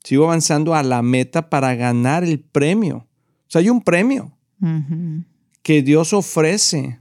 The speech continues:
Speaker 1: mediante su llamamiento celestial en Cristo Jesús. O sea, hay un llamamiento celestial, no es un llamamiento terrenal. Entonces, mi deseo, y nuestro deseo aquí en Familia con Lizzie Kristen, es que tú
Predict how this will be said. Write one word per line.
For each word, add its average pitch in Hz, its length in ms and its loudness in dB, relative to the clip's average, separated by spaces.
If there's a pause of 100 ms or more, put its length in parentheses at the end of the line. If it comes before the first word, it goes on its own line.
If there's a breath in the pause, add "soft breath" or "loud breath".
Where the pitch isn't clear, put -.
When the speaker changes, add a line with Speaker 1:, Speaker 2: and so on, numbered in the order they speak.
Speaker 1:
mediante 131 840 0
su - 180 -4
llamamiento 123 920 -2
celestial 117 720 -4
en 120 100 -6
Cristo 110 320 -14
Jesús. 147 340 -6 (360 loud breath)
O 131 100 0
sea, 147 120 4
hay 156 100 2
un 180 160 0
llamamiento 147 600 0
celestial, 120 840 -2
no 127 100 -2
es 131 120 -6
un 156 80 -2
llamamiento 135 760 -4 (240)
terrenal. 117 680 -4 (920)
Entonces, 139 460 0
mi 143 180 4
deseo, 156 760 2
y 131 100 -6
nuestro 123 280 -2
deseo 131 400 0
aquí 123 560 -2
en 120 200 -6
Familia 123 380 0
con 127 120 -4
Lizzie 123 200 -2
Kristen, 127 360 -2
es 127 160 -4
que 143 120 -4
tú 147 480 2